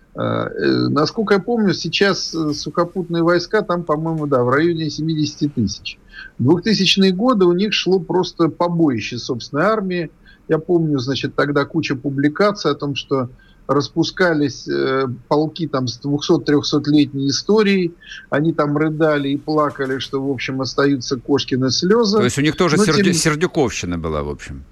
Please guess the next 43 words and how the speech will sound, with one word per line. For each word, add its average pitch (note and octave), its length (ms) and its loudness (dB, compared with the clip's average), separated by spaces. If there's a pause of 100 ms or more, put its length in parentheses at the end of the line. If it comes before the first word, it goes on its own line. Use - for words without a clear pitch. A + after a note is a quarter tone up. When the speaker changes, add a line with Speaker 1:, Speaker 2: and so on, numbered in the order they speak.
(100)
Speaker 1:
У E3 40 -2
них G#3+ 180 4
была G#3+ 220 4
сер-, G#3 200 -2
ну, A#3+ 140 -8
понимаешь, C4+ 320 -2
тогда G#3+ 300 0
было G#3+ 240 0
сложно G#3 380 0
избежать F3+ 460 0
сердюковщины, G3 640 -4
потому E3 100 -2
что - 160 0
тогда F3+ 180 2
Европа F#3 600 0 (320)
себя F3 300 2
чувствовала E3+ 520 0
полным E3+ 380 0
победителем D#3 720 0
в - 40 -8
холодной D#3 500 0
войне. G#3 600 0 (440)
Э, D3+ 180 2
Россия F#3 480 2
торчала E3 600 0
где-то, D3+ 400 -2
э, C#3 520 2
в B2 280 -6
ст-, - 200 -4
в C#3+ 60 -4
с-, - 140 -4
в, D3+ 300 -6
на D#3+ 120 2
стороне, E3+ 400 2
в - 60 -6
с-, - 140 -10
в C3 120 -12
сторону E3+ 380 0
востока F3 500 0
и D#3 40 0
даже D3+ 300 0
не E3 160 -2
тявкала. D3 560 -4